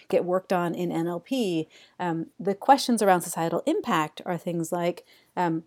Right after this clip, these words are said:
okay, if this, if this doesn't work well for different groups of people because of variation in language, right? Different groups of people speak differently.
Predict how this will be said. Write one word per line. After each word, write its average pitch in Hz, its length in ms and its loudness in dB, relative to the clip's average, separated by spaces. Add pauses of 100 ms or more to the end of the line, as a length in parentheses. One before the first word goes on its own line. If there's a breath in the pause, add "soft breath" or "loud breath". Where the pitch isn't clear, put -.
(120)
okay, 185 400 2 (460)
if 226 160 4
this, 285 260 6
if 254 160 6
this 330 140 2
doesn't 254 300 2
work 247 280 4
well 180 440 2 (200)
for 196 420 4
different 208 360 0
groups 202 180 0
of 190 80 -2
people 202 280 0
because 240 580 2
of 208 300 2
variation 214 500 6
in 190 140 -2
language, - 420 -2
right? 175 220 -4
Different 214 200 0
groups - 140 -2
of - 60 -20
people 190 180 -2
speak 277 300 -2
differently. 214 560 2